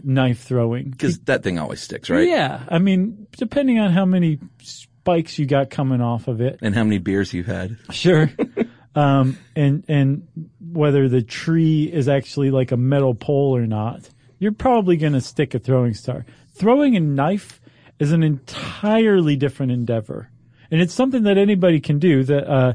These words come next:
Speaker 1: Nicholas Gerbis, or Gerbis, never met him yet, um, he points out that this is actually kind of like a, a low-hanging hobby.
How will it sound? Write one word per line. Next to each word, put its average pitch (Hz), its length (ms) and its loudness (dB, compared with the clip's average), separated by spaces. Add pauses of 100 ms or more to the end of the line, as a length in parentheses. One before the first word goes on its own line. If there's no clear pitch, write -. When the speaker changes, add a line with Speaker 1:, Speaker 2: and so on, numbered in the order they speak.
(260)
Speaker 1:
Nicholas 160 560 0
Gerbis, 147 720 0 (580)
or 175 140 4
Gerbis, 143 640 0 (160)
never 165 220 2
met 160 200 2
him 127 140 2
yet, 123 300 -2 (480)
um, 131 460 2 (540)
he - 200 0
points 196 380 0
out 160 280 0 (240)
that 180 120 2
this 233 120 2
is 220 80 2
actually 247 360 2
kind 180 280 0
of 160 80 0
like 160 220 2
a, 139 280 4 (300)
a 143 60 2
low-hanging 160 680 4
hobby. 139 540 -2